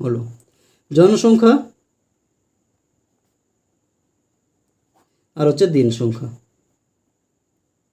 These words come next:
জনসংখ্যা কত ছিল দেখো, চারজন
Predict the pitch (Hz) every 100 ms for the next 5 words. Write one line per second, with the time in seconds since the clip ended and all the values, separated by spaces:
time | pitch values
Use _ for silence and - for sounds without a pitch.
0 | _ _ _ _ _ _ _ _ _ _
1 | _ _ _ _ _ _ _ _ _ _
2 | _ _ _ _ - 165 190 233 233 240
3 | 240 247 269 262 294 196 160 156 165 208